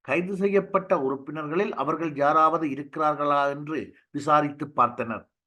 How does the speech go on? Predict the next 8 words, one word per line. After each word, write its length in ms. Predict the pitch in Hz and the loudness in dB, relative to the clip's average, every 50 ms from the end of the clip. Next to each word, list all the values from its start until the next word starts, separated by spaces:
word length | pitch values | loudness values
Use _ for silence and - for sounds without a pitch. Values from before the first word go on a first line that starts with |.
| _ _ _ _ _ _ _ _ _ _ - | _ _ _ _ _ _ _ _ _ _ -4
தெரிந்துவிட்டால் 760 | 139 147 160 170 170 160 156 156 151 - 185 190 202 190 - | 0 0 0 0 0 -2 -2 -4 -2 2 4 4 4 4 2
தம்மை 340 | 165 147 160 165 165 170 151 | 2 2 2 0 -2 -2 -2
ஒரு 140 | 143 147 | -2 0
நாளும் 340 | 160 165 165 175 190 196 180 | 2 4 4 4 4 2 0
வெளியே 340 | 147 143 147 151 156 170 170 | -2 -6 -6 -4 -2 -2 0
விடமாட்டார்கள் 720 | 160 147 151 147 147 151 151 147 - 156 151 147 143 151 151 | 0 0 0 0 0 0 -2 -2 0 0 0 0 -2 -4 -8
என்று 240 | 147 143 151 160 151 | -8 -8 -8 -8 -8
நினைத்து 460 | 139 135 143 147 147 143 - 165 | -8 -8 -8 -8 -8 -4 -2 -2